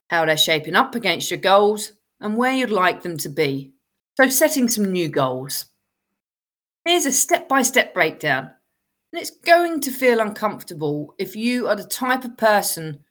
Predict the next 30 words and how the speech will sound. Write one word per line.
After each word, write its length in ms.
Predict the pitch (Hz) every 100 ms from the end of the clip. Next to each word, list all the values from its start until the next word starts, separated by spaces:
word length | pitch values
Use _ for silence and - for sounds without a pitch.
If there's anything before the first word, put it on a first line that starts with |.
| _ _
who 80 | 190
doesn't 340 | 185 175 185
open 300 | 165 160 175
letters 640 | 170 165 - 135 120 - - _ _ _ _ _ _ _ _
or 180 | 185 180
look 240 | 202 196
at 80 | -
your 100 | 185
bank 280 | - 180 165
account 440 | 151 160 147 139
because 280 | 165 208 156
you're 100 | 185
scared 600 | - - 208 190 175 156
at 120 | 160
what 160 | 160 175
you're 100 | 165
going 300 | 165 160 147
to 120 | 151
see. 480 | - 156 135 139 - _ _ _ _ _ _ _ _ _ _
But 160 | - 220
let 180 | 247
me 160 | 254 233
ask, 560 | 196 165 156 143 - - _ _ _ _
what 240 | 208 262 262
message 800 | 262 302 269 160 147 160 - - -
does 220 | 156 143
this 260 | 185 214 -
send 320 | 165 147 139
to 100 | 165
money? 480 | 160 151 135 135